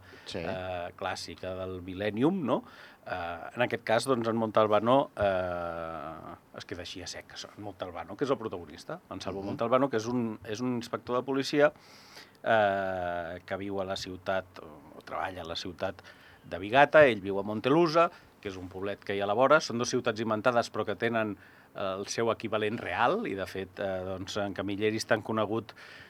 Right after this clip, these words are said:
Speaker 2: que, mm, hi ha molta gent que fa peregrinacions a veure aquests llocs on tenen,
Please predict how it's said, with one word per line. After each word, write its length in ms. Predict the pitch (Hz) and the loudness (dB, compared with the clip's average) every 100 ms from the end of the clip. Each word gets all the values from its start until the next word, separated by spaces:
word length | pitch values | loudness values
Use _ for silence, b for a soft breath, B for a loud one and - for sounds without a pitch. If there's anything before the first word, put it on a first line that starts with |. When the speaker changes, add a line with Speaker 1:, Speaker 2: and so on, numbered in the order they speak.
| B | B
Speaker 2:
que, 140 | - 113 104 101 98 | 0 4 4 4 2
mm, 440 | 92 90 87 - 87 | -2 -8 -12 -12 -6
hi 60 | 101 | -4
ha 60 | |
molta 260 | 101 104 101 | -2 -2 -4
gent 160 | 101 104 | -4 -4
que 80 | 98 | -2
fa 120 | 104 | 0
peregrinacions 1080 | 127 110 110 113 107 - 123 127 113 107 - B B B | 2 0 0 -4 -4 -2 2 2 2 -4 -10 B B B
a 400 | - 104 104 104 104 | -2 0 2 2 2
veure 240 | 107 104 | 0 0
aquests 300 | 104 107 - | -2 -4 -4
llocs 440 | 101 120 - - - - | 0 0 0 -10 -8 -8
on 400 | 110 101 101 90 | -6 -6 -6 -6
tenen, 560 | - 104 104 101 98 | -6 -4 -4 -4 -6